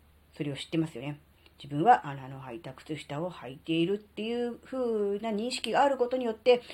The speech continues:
やっぱり自分をこう大切にできていないっていう部分もあんのかなって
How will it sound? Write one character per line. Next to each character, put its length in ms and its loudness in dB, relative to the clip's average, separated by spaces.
や 100 0
っ 40 -6
ぱ 100 -2
り 180 4
自 120 2
分 320 0
を 180 4
こ 200 -6
う 60 -6
大 200 -6
切 200 -6
に 120 2
で 100 4
き 80 -2
て 120 -2
い 100 -2
な 80 -2
い 60 0
っ 60 -6
て 240 -14
い 60 -4
う 60 -6
部 80 -8
分 200 -12
も 240 -14
あ 120 -4
ん 60 0
の 80 -6
か 100 -4
な 80 2
っ 40 -4
て 280 -12